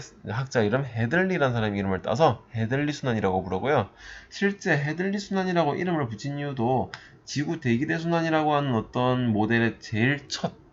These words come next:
아이디어를 제시한 사람이 바로 이 영국의 헤들리이기 때문에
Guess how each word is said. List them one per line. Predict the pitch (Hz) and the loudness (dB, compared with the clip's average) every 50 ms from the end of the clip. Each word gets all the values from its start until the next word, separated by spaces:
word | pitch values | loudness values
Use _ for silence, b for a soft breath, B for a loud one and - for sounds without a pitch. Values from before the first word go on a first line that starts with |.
| - - | -20 -8
아이디어를 | - 104 117 120 123 117 135 139 127 127 156 156 156 | -2 2 2 2 2 2 2 4 4 4 4 2 0
제시한 | - - 135 156 156 - 156 139 120 | 2 2 2 2 2 2 0 2 4
사람이 | 117 104 101 113 139 147 120 101 B B B B B - | 4 4 4 4 4 2 0 0 B B B B B -4
바로 | 104 107 107 107 | -2 0 2 2
이 | 107 110 98 | 2 2 4
영국의 | 104 120 143 151 135 120 131 139 | 4 4 4 2 0 -2 -2 -2
헤들리이기 | 127 107 110 107 131 170 185 180 175 156 123 110 101 101 104 - | -2 -2 -2 -2 0 -2 -2 -2 -2 -2 0 0 0 -2 -2 -2
때문에 | - 104 101 117 143 139 113 | -2 -2 0 0 0 0 0